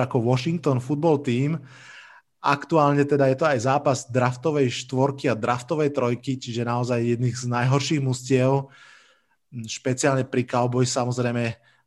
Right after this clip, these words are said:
mm, zažívajú sezónu, o ktorej ani nedúfali, alebo teda o ktorej ani nesnívali v najhorších snoch.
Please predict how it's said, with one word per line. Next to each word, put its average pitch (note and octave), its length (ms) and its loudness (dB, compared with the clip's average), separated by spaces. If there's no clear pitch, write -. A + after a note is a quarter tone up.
mm, A2 500 -10
zažívajú A#2+ 600 0
sezónu, A#2+ 480 -2
o G#2+ 80 -8
ktorej B2 320 0
ani C3+ 100 -2
nedúfali, C#3 600 0
alebo A#2 160 0
teda C3 320 -4
o B2+ 80 -4
ktorej A#2+ 240 -2
ani B2 160 -4
nesnívali B2+ 400 -2
v A#2 80 -6
najhorších B2+ 400 -4
snoch. C3 400 -4